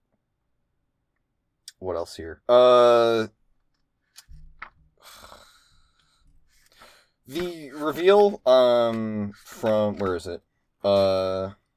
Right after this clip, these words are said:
Jade, uh, confessing that, um, the last time she talked to John, he said that Jane had raped Jake. Um,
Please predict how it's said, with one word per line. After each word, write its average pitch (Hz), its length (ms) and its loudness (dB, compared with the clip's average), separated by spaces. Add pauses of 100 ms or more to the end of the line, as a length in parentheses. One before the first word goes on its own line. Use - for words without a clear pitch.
(1400)
Jade, 180 540 2
uh, 104 720 6 (460)
confessing 135 680 0
that, 104 340 0
um, 92 560 -4 (1200)
the 113 80 -8
last 117 180 0
time 127 100 0
she 123 80 -10
talked 113 240 -2
to 113 80 -4
John, 98 640 -6
he 104 560 -14
said 95 760 -6
that 92 280 -10
Jane 92 320 -12
had 87 320 -14
raped 90 300 -12
Jake. - 420 -6 (1040)
Um, 101 880 -2